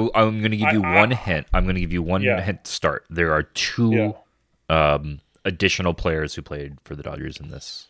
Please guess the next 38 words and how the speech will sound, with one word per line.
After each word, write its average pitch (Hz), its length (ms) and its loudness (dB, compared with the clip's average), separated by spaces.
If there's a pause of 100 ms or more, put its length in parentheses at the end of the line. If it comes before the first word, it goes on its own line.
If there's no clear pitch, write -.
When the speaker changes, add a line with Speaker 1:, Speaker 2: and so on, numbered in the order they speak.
(140)
Speaker 2:
Okay, 127 280 -2
Speaker 1:
this - 120 -10
game. 139 200 2
Speaker 2:
so - 60 -8
the 135 140 0
thing 160 300 2
here 139 240 4
is 104 500 -2 (240)
Hershiser 131 480 2
pitched 127 220 -4
a - 40 -20
complete 123 360 -8
game. 95 280 -10
Speaker 1:
Yep. - 180 -4
Speaker 2:
Um, 110 420 0
so, 117 600 2 (840)
uh, 131 40 -2
and 113 400 2
a 113 100 -4
shutout 104 420 0
at 104 140 -6
that. 104 240 -4
Uh, 113 320 4
so 107 540 0
that 117 140 -4
wasn't 127 240 0
him. 120 100 -4
So 110 420 0 (280)
the, 123 380 2
I'm 123 100 -6
trying 165 200 2
to 139 60 -4
think 131 200 -4
here. 120 280 0
Um, 113 480 4 (1000)
I 131 160 6
will 135 240 0
guess - 800 4